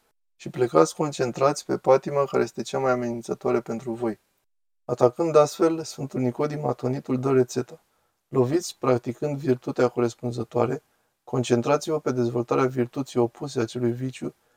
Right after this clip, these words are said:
și toate domeniile voastre de luptă se vor bucura de victorie, în timp ce vă concentrați pe cea care vă atacă cel mai mult.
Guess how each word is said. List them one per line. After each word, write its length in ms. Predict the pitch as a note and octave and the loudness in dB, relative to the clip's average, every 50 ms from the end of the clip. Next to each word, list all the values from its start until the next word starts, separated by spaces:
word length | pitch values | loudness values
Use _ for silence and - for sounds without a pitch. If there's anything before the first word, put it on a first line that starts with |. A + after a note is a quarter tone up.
| _ _ _ _ | _ _ _ _
și 140 | - - C3+ | -18 -8 2
toate 280 | - - F3 - F#3+ | 4 4 4 4 2
domeniile 500 | D3+ C#3 C#3 C#3 C#3+ D3+ D3 C#3+ C3 B2+ | -4 -2 -2 -2 -2 -2 -2 0 2 2
voastre 380 | B2 B2 B2+ C3+ B2+ - - B2 | 2 2 2 -2 -2 -4 -6 -2
de 120 | A#2 A#2+ | 0 0
luptă 380 | A#2 - - - _ - C3 B2 | 0 -2 -4 -10 _ -4 -4 -4
se 160 | A#2 - B2 | -4 -4 -2
vor 140 | A#2 A#2+ A#2+ | 0 0 0
bucura 380 | A#2 B2 B2 _ - B2 B2 | 0 -4 -10 _ 0 2 2
de 100 | B2 B2 | 2 2
victorie, 560 | A#2 B2+ B2+ A#2 _ - C3+ B2+ B2 A#2 A2+ - _ _ _ _ _ _ _ _ _ _ | -2 -4 -6 -10 _ 0 0 0 0 0 -6 -8 _ _ _ _ _ _ _ _ _ _
în 140 | - - C#3+ | -8 -8 -8
timp 180 | B2+ - C#3+ C#3 | -6 -6 -6 -4
ce 100 | - C3 | -2 0
vă 140 | C3 C3 B2+ | 2 2 2
concentrați 680 | - C3 B2+ A#2+ - B2+ A#2+ - B2+ C3+ C#3 B2 - | 2 0 0 0 0 0 0 2 2 2 2 2 -2
pe 120 | - B2+ | -6 -6
cea 240 | - - - C3 C3+ | -6 -2 0 0 0
care 200 | - - B2 B2 | 2 2 0 2
vă 160 | A#2+ A#2+ A2+ | 4 4 2
atacă 320 | A2+ - - B2 A#2+ - A#2+ | 2 4 2 0 0 0 -6
cel 180 | - - A#2+ | -8 -6 -6
mai 140 | A2+ A2+ A2+ | -4 -4 -2
mult. 360 | A2+ A2 A2+ A2 - _ _ | -2 -4 -4 -6 -8 _ _